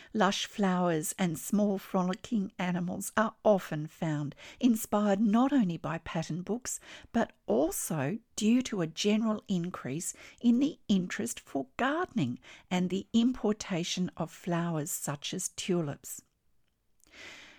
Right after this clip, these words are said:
And it was during the reign of Elizabeth the First in fifteen sixty-one that the Worshipful Compa-, Company of Broderers was chartered. While guild membership was restricted to men,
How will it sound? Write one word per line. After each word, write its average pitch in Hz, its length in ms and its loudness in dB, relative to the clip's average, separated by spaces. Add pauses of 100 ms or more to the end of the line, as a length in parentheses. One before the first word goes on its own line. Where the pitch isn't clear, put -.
(120)
And 262 180 2
it 240 120 0
was 226 160 4
during 247 420 8
the 240 100 6
reign 185 540 2
of 190 140 0
Elizabeth 196 560 2
the 202 100 -2
First 170 540 -2
in 156 160 -2
fifteen 180 500 -2
sixty-one 156 840 -4 (380)
that 208 200 0
the 190 80 2
Worshipful 214 760 0
Compa-, 196 580 -4 (100)
Company 185 460 0
of - 180 -6
Broderers 160 640 -2
was 170 160 -6
chartered. 175 640 -6 (1200)
While 165 360 0
guild 196 400 6
membership 220 640 6
was 185 200 2
restricted 180 640 -2
to - 140 -2
men, 190 520 2